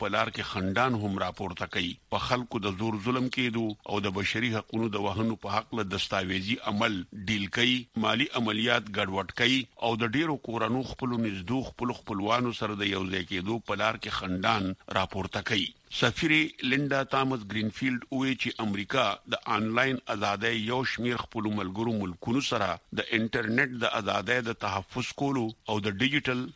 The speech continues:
جغرافیایي او نباتاتي نظام د بشري حقونو په حق کې د استعمال د یقیني کولو دپاره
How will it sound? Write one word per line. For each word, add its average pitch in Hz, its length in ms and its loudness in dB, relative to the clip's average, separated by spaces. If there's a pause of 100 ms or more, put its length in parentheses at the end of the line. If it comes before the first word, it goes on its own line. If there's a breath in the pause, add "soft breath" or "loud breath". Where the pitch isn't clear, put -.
(120)
جغرافیایي 107 720 2
او 123 100 2
نباتاتي 101 680 -2
نظام 117 340 0 (320)
د 110 140 0
بشري 120 400 2
حقونو 127 320 -2 (100)
په 107 160 -2
حق 131 240 -4
کې 120 160 -2
د - 200 -4
استعمال 117 520 0
د 104 100 2
یقیني 98 400 -2
کولو 117 280 0
دپاره 113 340 0